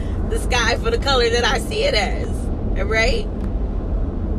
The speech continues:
But I'm gonna, you know, I'm not, I'm, that, that's foolish for me to, uh,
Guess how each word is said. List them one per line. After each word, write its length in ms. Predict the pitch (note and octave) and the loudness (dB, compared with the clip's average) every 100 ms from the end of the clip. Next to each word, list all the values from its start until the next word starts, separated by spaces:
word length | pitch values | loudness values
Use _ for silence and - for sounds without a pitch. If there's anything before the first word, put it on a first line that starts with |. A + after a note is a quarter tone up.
| - - - | -2 -4 -2
But 140 | C4 C#4+ | 0 0
I'm 100 | C#4 | 0
gonna, 420 | B3+ A3+ - - | -2 0 -2 -2
you 120 | C#4 | -2
know, 100 | B3+ | -2
I'm 160 | - A#3+ | 0 -2
not, 160 | A#3+ | -2
I'm, 480 | - - - - - | -2 -2 -2 -4 -2
that, 420 | - - A#3 - | 0 0 0 0
that's 220 | G#3+ - | -2 -2
foolish 580 | G3 C#4 D4 B3 G#3 - | -2 -2 0 0 0 -2
for 140 | - G3+ | -2 -2
me 280 | F3 A3 - | -2 -2 -2
to, 440 | - F#3 F#3+ - - - - - - - - - - - - - - | -2 -2 -2 -2 -2 -2 -2 -2 -2 -2 -2 -2 -2 -4 -4 -4 -2
uh, 320 | - - - | 0 0 0